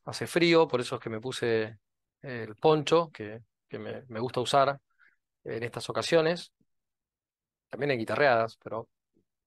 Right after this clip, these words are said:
en, en una ocasión como esta, eh, también, eh, es algo que, que abriga y que además tiene todo un simbolismo, eh, para mí muy querido y supongo que para muchos de ustedes también.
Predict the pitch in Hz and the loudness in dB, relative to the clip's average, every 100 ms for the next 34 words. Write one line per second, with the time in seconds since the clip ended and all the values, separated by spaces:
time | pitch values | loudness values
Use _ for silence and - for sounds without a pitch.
0 | _ - 147 160 151 139 131 131 127 131 | _ -14 -10 -6 -2 0 0 -2 -2 -2
1 | 127 139 127 _ _ _ _ _ - 151 | 0 0 0 _ _ _ _ _ -12 -6
2 | 120 113 113 110 127 120 135 135 143 _ | -4 -4 -4 -4 -2 2 4 2 -4 _
3 | _ - - - - - - 131 131 123 | _ -18 -10 -10 -10 -12 -12 -6 0 2
4 | 123 113 120 113 107 107 104 - _ _ | 2 0 -2 -2 -2 -6 -10 -16 _ _
5 | _ _ 127 120 147 180 185 196 190 - | _ _ -2 2 4 6 6 4 -2 -10
6 | - 147 127 127 131 - _ - 123 117 | -12 -2 0 2 0 -2 _ -8 -6 -2
7 | 120 117 113 - _ _ 147 143 - 131 | 0 2 2 -2 _ _ -6 -4 -2 0
8 | 120 120 131 123 135 - _ _ _ _ | 2 2 -2 -2 -4 -4 _ _ _ _
9 | _ - 160 120 120 110 107 110 110 - | _ -18 -10 -8 -6 -6 -8 -10 -8 -2
10 | 110 120 127 123 123 120 117 113 113 127 | 0 0 0 0 -2 -2 0 0 0 -2
11 | - 104 113 117 110 107 104 107 - 131 | -10 -14 -4 -2 -2 -2 -2 -4 -4 -8
12 | 123 113 110 117 107 107 110 98 | -4 -4 -4 -6 -4 -4 -6 -8